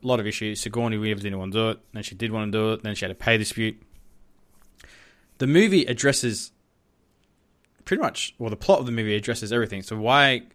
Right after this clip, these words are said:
does Sigourney look older? 'Cause, you know, ten years does age, well, seven years does age a person.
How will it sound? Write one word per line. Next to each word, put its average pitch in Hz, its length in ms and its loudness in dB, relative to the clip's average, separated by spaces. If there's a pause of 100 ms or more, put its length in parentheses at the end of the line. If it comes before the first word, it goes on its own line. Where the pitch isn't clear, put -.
does 117 300 -6
Sigourney 110 480 -6
look - 240 -10
older? 117 400 -2 (180)
'Cause, - 220 -16
you 139 60 -10
know, 98 180 -10
ten 110 200 -6
years 95 140 -10
does 92 220 -12
age, - 400 -14
well, 98 240 -12
seven 98 300 -6
years 95 160 -8
does 95 200 -10
age 101 240 -8
a 101 60 -12
person. 127 340 -8